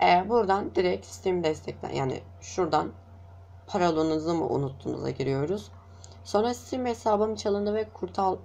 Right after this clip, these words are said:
kurtarmak için yardıma ihtiyacım var'a tıklıyorsunuz. Böyle aşağı iniyorsunuz.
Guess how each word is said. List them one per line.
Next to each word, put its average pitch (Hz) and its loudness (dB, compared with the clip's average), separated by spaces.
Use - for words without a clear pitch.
kurtarmak 185 0
için - -6
yardıma 175 0
ihtiyacım 160 -4
var'a 135 -2
tıklıyorsunuz. - -8
Böyle - 0
aşağı - 0
iniyorsunuz. 151 -2